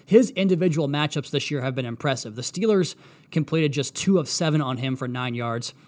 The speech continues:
T Higgins caught two of three for fifty-one on him, but Ja'Marr Chase didn't catch a pass on just one target against him. Amari Cooper caught all four of his targets in the Browns game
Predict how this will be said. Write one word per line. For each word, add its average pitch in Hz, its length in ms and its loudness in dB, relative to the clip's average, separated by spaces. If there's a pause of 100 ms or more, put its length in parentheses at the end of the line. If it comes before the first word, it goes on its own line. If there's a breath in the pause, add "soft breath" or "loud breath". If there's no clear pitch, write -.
(200 soft breath)
T 214 200 4
Higgins 180 300 4
caught 160 300 0
two 196 220 6
of 160 100 2
three 170 300 2
for 143 160 -2
fifty-one 151 540 0
on 139 120 -2
him, 139 260 0 (240 loud breath)
but 147 140 0
Ja'Marr 156 280 2
Chase 175 240 2
didn't 156 220 -2
catch 151 240 -4
a 117 40 -10
pass 151 380 -2
on 131 160 -6
just 131 180 -6
one 131 200 -4
target 147 320 -4
against 127 260 -6
him. 131 240 -4 (260 loud breath)
Amari 160 240 4
Cooper 190 320 4
caught 156 260 0
all 160 200 2
four 160 240 -2
of 127 100 -4
his 208 200 6
targets 160 340 -2
in 151 60 -4
the 131 80 -4
Browns 156 400 0
game 131 320 0